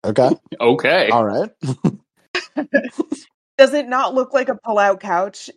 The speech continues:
Speaker 3: Every time I see it, I think it's a pull-out couch.
Speaker 1: I a hundred percent
Speaker 2: I
Speaker 1: thought
Speaker 2: totally
Speaker 1: that.
Speaker 2: know what you mean.
Speaker 1: I thought that the, the first, 'cause I said in the first episode, I think is where we see him in his bedroom with Charlotte, I thought it was the living room. And I was so confused
Speaker 2: Well
Speaker 1: when, when Brad and Curtis were talking, like,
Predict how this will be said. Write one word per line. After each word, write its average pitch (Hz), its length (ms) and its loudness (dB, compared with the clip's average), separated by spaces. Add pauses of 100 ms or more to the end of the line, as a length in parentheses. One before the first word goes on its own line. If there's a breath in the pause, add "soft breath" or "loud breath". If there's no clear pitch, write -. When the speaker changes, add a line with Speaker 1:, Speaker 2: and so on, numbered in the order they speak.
(140)
Speaker 3:
Every 226 320 0
time 247 280 -6
I 214 100 -2
see 202 240 -6
it, 190 100 4
I 220 100 2
think 175 200 -10
it's 156 100 -10
a 160 40 -14
pull-out 143 360 -6
couch. - 520 -10 (120)
Speaker 1:
I 120 420 4
a - 120 -10
hundred 107 260 -8
percent 110 280 -4
Speaker 2:
I - 100 -8
Speaker 1:
thought - 60 -6
Speaker 2:
totally 131 240 4
Speaker 1:
that. 120 60 2
Speaker 2:
know 117 80 -2
what 113 60 -2
you 110 60 -4
mean. 98 240 -10 (120)
Speaker 1:
I 127 120 2
thought 147 220 2
that 123 200 -2
the, 107 80 -12
the 95 160 -14
first, 131 320 -8
'cause 139 260 -10
I 175 120 -2
said 165 260 -2
in 123 160 -4
the 113 100 -6
first 123 320 -4
episode, 90 720 -6
I 87 140 -6
think 87 260 -4
is 85 140 -4
where 87 140 2
we 82 100 0
see 85 300 0
him 78 480 -2
in 120 160 2
his 113 140 -2
bedroom 107 340 0
with 92 100 -8
Charlotte, 92 400 -2
I 120 120 -2
thought 123 180 2
it 110 40 0
was 95 120 -4
the 98 60 -4
living 95 260 -4
room. 76 260 -12 (140)
And 123 100 4
I 131 40 6
was 127 120 2
so 139 240 4
confused 123 480 -2
Speaker 2:
Well 220 140 2
Speaker 1:
when, 113 260 -4
when 107 200 -4
Brad 107 220 0
and 98 120 -8
Curtis 101 260 -4
were 98 80 -6
talking, 107 400 -6
like, 85 260 -8